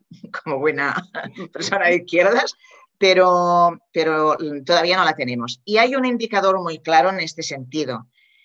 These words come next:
mm, que tiene que ver con esto que decíamos antes, de, de la corrección política, del miedo, del, del, del procés permeándolo todo. Por ejemplo, Cataluña, ah,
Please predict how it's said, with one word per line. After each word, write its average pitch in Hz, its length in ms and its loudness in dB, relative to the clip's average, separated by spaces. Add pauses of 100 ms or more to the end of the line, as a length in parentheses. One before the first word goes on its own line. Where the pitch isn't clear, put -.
(320)
mm, 160 180 -8
que 170 140 -2
tiene 233 200 0
que 196 120 -2
ver 196 140 2
con 165 120 -4
esto 165 180 -10
que 147 140 -4
decíamos 131 380 -6
antes, 202 500 0
de, 139 420 -2
de 127 440 -8
la 127 120 -6
corrección 131 520 -12
política, 190 640 -2
del 143 220 -4
miedo, 175 360 -2
del, 143 380 -2
del, 131 300 -6
del 135 180 -6
procés 151 640 -4 (180)
permeándolo 147 800 -4
todo. 196 400 -2 (440)
Por 196 140 2
ejemplo, 170 400 0
Cataluña, 208 680 -4 (840)
ah, 156 680 0